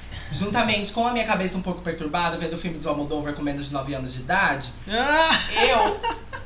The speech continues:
Speaker 1: eu, tipo, tenho esse tipo de pensamento às vezes. Mas como a Pam falou na última edição, foi, foi um desabafo, entendeu? Foi só uma coisa assim, a-, a-, aleatória.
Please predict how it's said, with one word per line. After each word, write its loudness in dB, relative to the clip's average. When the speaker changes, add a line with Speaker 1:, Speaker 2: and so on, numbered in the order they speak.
Speaker 1:
eu, 4
tipo, -6
tenho 4
esse 0
tipo -6
de -4
pensamento 0
às 0
vezes. -4
Mas 0
como 0
a 0
Pam 2
falou 2
na 0
última -2
edição, -6
foi, -4
foi 0
um -4
desabafo, 4
entendeu? -6
Foi -6
só -2
uma 2
coisa -2
assim, -6
a-, 0
a-, 2
aleatória. 4